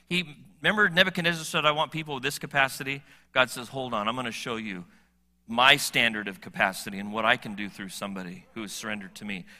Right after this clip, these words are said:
And he gives them understanding, all ki-, in all kinds of literature and learning, all areas.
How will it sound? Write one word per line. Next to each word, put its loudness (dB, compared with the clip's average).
And -2
he -2
gives 2
them 2
understanding, 2
all 8
ki-, 0
in -4
all 4
kinds 0
of -8
literature -2
and -4
learning, 0
all 2
areas. 2